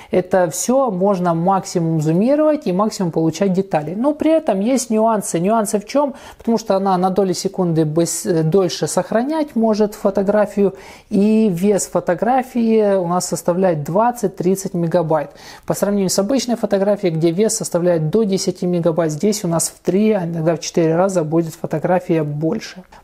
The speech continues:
По широкоугольному объективу, в принципе, да, он звезд с неба не хватает, э, но мне нравится то, что здесь присутствует. Иногда можно вытянуть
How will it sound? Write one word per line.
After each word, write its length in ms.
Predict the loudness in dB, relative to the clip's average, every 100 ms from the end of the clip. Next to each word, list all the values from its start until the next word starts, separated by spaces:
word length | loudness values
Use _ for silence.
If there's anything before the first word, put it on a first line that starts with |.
| -2
По 300 | 2 2 2
широкоугольному 840 | 2 0 2 2 2 0 0 0
объективу, 800 | 0 0 -2 0 4 4 2 -2 -8
в 160 | -6 -2
принципе, 480 | 0 0 -4 -2 0
да, 220 | 2 0
он 120 | -2
звезд 540 | -4 0 2 2 0
с 20 | -2
неба 260 | 0 0
не 120 | -2
хватает, 720 | -2 -2 -2 0 2 0 -2 -4
э, 260 | -2 0 -2 -10 -20 -16 -4
но 420 | 0 2 2 2
мне 540 | 2 2 2 2 2 0
нравится 560 | 0 0 0 0 -2
то, 160 | -2 -4
что 240 | 0 0
здесь 260 | 0 0 0
присутствует. 640 | 0 0 0 0 0 0
Иногда 360 | 0 0 0 2
можно 320 | 2 2 2
вытянуть 500 | 0 0 -2 -2